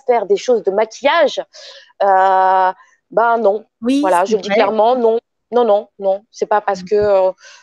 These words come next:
Speaker 2: Parce
Speaker 1: voilà,
Speaker 2: que
Speaker 1: on est des filles, qu'on a des seins, qu'on a ceci, qu'on a cela, qu'on doit faire du maquillage et, euh, des ongles, et, euh, pas regarder ce qui se passe autour de nous et de s'inquiéter pour la population, que ça soit nationale ou mondiale. Désolée. Voilà.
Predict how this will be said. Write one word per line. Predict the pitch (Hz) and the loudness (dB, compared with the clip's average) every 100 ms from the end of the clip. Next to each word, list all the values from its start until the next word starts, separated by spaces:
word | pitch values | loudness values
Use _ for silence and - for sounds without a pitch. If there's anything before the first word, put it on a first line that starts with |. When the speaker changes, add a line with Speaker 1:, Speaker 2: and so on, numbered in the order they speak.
| _ | _
Speaker 2:
Parce | 214 180 | -2 2
Speaker 1:
voilà, | 190 240 | 2 2
Speaker 2:
que | |
Speaker 1:
on | 240 | -2
est | 185 | -2
des | 185 | -6
filles, | - 208 240 254 | -6 -8 -6 -4
qu'on | 220 214 | 0 0
a | |
des | 190 214 | 2 0
seins, | - 185 240 262 | 0 -2 0 -2
qu'on | 220 | -2
a | 208 | -4
ceci, | 208 202 - 202 | -4 -10 -12 -8
qu'on | 202 | -6
a | 180 | -6
cela, | - 190 269 | -4 -2 -2
qu'on | 247 | -2
doit | 214 | -2
faire | 202 208 | -2 -4
du | 180 | -6
maquillage | 226 208 - 180 185 294 220 160 - - - - | -8 -8 -4 -2 -2 -2 -4 -8 -14 -20 -18 -4
et, | 202 196 | 2 4
euh, | 180 | 4
des | 170 208 196 | 4 0 2
ongles, | 233 311 208 165 _ - - - | 2 2 0 -2 _ -20 -14 -2
et, | 190 190 | 2 4
euh, | 185 | 4
pas | 226 247 | 0 -2
regarder | 214 196 - | -2 -2 -6
ce | |
qui | - | -8
se | - | -4
passe | 214 - | -4 -4
autour | 202 _ - 220 269 | -10 _ -6 -4 -2
de | 196 | 0
nous | 214 226 302 - | 0 0 0 -2
et | |
de | 269 | -4
s'inquiéter | 262 233 - 220 277 | -4 -4 -4 -4 -4
pour | 262 240 | 0 0
la | 185 | 2
population, | 214 214 208 208 - 190 208 _ _ _ _ _ _ | -2 -2 -2 -2 -4 -12 -12 _ _ _ _ _ _
que | - | -2
ça | 214 | -2
soit | - 220 220 202 | 0 0 2 2
nationale | 208 220 226 208 208 269 | 0 -2 0 2 2 0
ou | |
mondiale. | 240 226 185 185 196 196 _ 208 | -2 -4 -2 -2 -2 -8 _ -4
Désolée. | 233 247 214 214 214 _ _ _ | 0 2 2 0 -4 _ _ _
Voilà. | 208 202 185 | -4 -2 -2